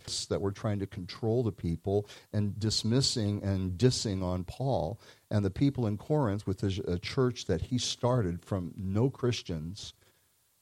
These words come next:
uh, the peop-, he's their father in the faith. They are dissing Paul and missing the point and getting hung up in false apostles and men's wisdom. And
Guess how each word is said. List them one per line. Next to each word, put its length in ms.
uh, 420
the 240
peop-, 420
he's 360
their 180
father 560
in 80
the 80
faith. 560
They 320
are 300
dissing 680
Paul 460
and 240
missing 360
the 80
point 520
and 160
getting 240
hung 320
up 260
in 200
false 400
apostles 840
and 340
men's 380
wisdom. 560
And 500